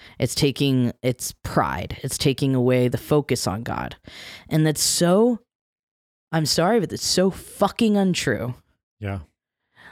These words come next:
Speaker 1: Like, we should be able to look in the mirror and see our beauty, see our handsomeness,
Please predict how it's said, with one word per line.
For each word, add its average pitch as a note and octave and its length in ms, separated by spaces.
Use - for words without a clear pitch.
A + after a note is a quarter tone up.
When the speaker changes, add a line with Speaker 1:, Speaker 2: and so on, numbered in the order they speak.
Speaker 1:
Like, D#3+ 140
we F3 120
should G#3+ 160
be G#3+ 100
able G3+ 120
to G3 60
look F#3+ 240
in A#3+ 80
the A#3 80
mirror F3+ 360
and D3+ 160
see G3+ 240
our F#3 200
beauty, B2 640
see G3 240
our F#3 100
handsomeness, C#3+ 920